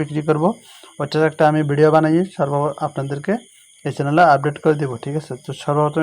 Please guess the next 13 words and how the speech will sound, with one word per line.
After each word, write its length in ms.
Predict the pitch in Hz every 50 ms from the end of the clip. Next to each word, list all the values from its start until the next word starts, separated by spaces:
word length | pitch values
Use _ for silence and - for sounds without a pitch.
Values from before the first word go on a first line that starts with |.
| 156 147
এই 60 | 143 -
কাজটা 280 | 127 120 - _ - 151 147
হলো 140 | 151 156 196 226 - _ _ - - - - - _ 139
আপনাদের 300 | 135 - 139 135 147 147 147
জন্য 140 | 156 156 156 156 -
কীভাবে 220 | 143 139 143 147 143
ইনকাম 200 | 139 131 135 123 123
করবেন। 200 | - 123 120 120 -
তো 40 | - 139 131 - -
সেট 160 | 160 160 160 - -
থেকে 140 | 175 160 170 165
আপনারা 260 | 151 156 156 147 165 196 233 - _ _ _ _ _ _ _ _ _ 147
ওরা 120 | 143